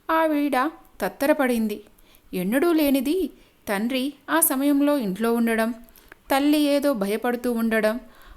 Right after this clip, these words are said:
ఆ వాతావరణం రొటీన్గా తను చూసేదానికి భిన్నంగా ఉండడం గాయత్రికి ఏదో శంకగా అనిపించింది. "ఏదో జరిగింది ఇంట్లో," అనుకుంది. "కొంపతీసి తను రమేష్తో ఆటో ఎక్కడం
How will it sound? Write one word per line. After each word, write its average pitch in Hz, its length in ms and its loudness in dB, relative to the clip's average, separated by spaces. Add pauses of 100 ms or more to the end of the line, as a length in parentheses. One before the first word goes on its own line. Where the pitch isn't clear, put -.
(120)
ఆ 330 160 6
వాతావరణం 285 800 0 (240)
రొటీన్గా 262 560 0 (580)
తను 294 100 4
చూసేదానికి 269 720 -2
భిన్నంగా 233 560 0
ఉండడం 254 520 0 (460)
గాయత్రికి 311 760 0 (180)
ఏదో 220 280 0
శంకగా 226 640 -4
అనిపించింది. 214 680 -4 (560)
"ఏదో 247 280 4
జరిగింది 233 680 0 (460)
ఇంట్లో," 233 380 0 (200)
అనుకుంది. 294 520 0 (560)
"కొంపతీసి 294 840 -2 (580)
తను 285 160 0
రమేష్తో 262 520 -2
ఆటో 208 360 -2
ఎక్కడం 262 400 -2